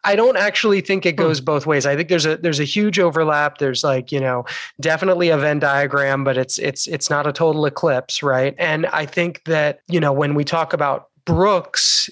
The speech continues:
Speaker 1: in this sort of macro sense, and we look at, I don't know, I mean, everything from The Producers to Blazing Saddles,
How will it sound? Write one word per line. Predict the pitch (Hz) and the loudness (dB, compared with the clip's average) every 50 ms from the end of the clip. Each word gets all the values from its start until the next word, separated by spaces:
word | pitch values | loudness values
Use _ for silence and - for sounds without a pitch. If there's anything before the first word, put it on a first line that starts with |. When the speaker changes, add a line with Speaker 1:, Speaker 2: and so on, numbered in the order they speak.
| _ - | _ -4
Speaker 1:
in | 185 165 156 151 151 151 | -2 0 0 0 2 2
this | 147 147 135 | 2 2 2
sort | - - 165 147 | 0 2 2 2
of | 139 135 | 0 0
macro | 139 139 143 151 143 - 160 147 | 0 0 0 -2 0 0 0 2
sense, | 135 - - 147 139 135 131 - | 2 2 2 0 0 0 0 0
and | - 139 139 | 0 0 0
we | 135 135 | 0 0
look | 135 139 147 135 139 - | 2 0 0 0 0 -2
at, | 139 127 127 127 - - - - - - - - - - - - - - - - _ _ _ _ _ - - | -2 0 -2 -2 -4 -8 -14 -16 -14 -14 -16 -16 -18 -18 -20 -20 -20 -20 -20 -20 _ _ _ _ _ -8 -6
I | 139 127 | -4 -2
don't | 127 120 127 | -2 -4 -4
know, | - - - - | -6 -8 -8 -6
I | - 170 | -6 -4
mean, | 165 165 165 160 | -4 -2 -2 0
everything | 160 175 190 180 143 - 139 131 131 | 0 0 0 -2 -2 -2 -2 -2 -2
from | - - 135 135 | -2 -2 0 0
The | 131 131 | 0 -2
Producers | 131 156 180 226 240 220 - 196 165 151 - - | 0 0 2 2 2 2 2 2 0 0 0 -2
to | - 143 135 127 | 0 0 0 0
Blazing | 123 139 139 - - 156 139 127 127 131 | -2 -4 -6 -2 0 0 2 2 2 0
Saddles, | 139 - 214 202 196 190 190 180 175 165 160 156 151 143 139 135 - - - | 0 2 2 2 2 4 4 4 4 4 4 4 4 2 2 0 -2 -4 -6